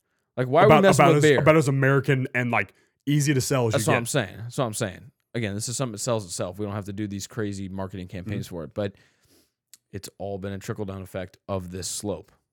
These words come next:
Speaker 1: You know, starting at something just, you know, seen as smaller, as a big win for that community, whatever, all the way to where we are now. And,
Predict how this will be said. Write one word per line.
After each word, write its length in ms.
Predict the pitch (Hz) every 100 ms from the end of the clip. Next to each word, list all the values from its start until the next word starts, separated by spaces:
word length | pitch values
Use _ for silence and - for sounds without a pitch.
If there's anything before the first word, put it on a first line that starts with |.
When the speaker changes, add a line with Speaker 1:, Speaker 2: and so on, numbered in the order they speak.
| _
Speaker 1:
You 120 | 104 92
know, 140 | 92
starting 340 | - 101 104
at 80 | 104
something 400 | - 110 107 104
just, 240 | 101 95 -
you 100 | 165
know, 160 | 113 107
seen 320 | - - 127 120
as 240 | 110 113
smaller, 640 | - - 135 123 120 120 113
as 140 | 110
a 40 |
big 220 | 101 117 107
win 200 | 110 107
for 100 | 117
that 160 | 104
community, 540 | - 104 107 107 107 107 _ _ _ _
whatever, 520 | 101 104 101 101 104 - _ _ _
all 240 | 123 131 127
the 40 |
way 120 | 120 113
to 120 | 120
where 120 | 113
we 120 | 107
are 120 | 101 98
now. 340 | 98 92 95 _ _ _ _ _ _ -
And, 520 | 110 104 101 95